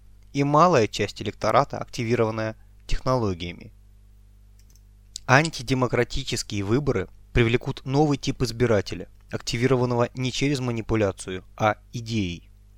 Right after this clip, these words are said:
В решающую минуту, когда потребуется проголосовать против выборной системы, масса наших единомышленников даст достаточно голосов для победы. Самое бесшабашное использование административного ресурса не спасает приверженцев советской, либеральной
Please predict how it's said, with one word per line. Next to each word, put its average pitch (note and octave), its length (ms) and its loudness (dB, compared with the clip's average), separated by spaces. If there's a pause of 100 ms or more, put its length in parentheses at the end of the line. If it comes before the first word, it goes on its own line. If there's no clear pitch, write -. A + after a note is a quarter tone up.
(200)
В - 40 -2
решающую B2+ 540 0
минуту, B2+ 340 -4
когда G#2+ 340 -6 (220)
потребуется A2 640 0
проголосовать G#2+ 800 -2
против A#2 380 -4
выборной G#2+ 400 0
системы, B2+ 520 -4 (220)
масса A#2+ 360 4
наших G#2+ 300 -6
единомышленников A2 880 -6 (200)
даст A#2+ 320 0
достаточно B2 580 0
голосов G2 400 -6
для G#2 100 -10
победы. F#2 420 -4 (1300)
Самое D#3 420 8
бесшабашное C#3+ 640 4
использование A2 640 2
административного B2 800 0
ресурса C3+ 480 -2
не C3 80 -4
спасает C#3+ 440 0
приверженцев G2+ 640 0
советской, - 560 -2
либеральной A2+ 720 4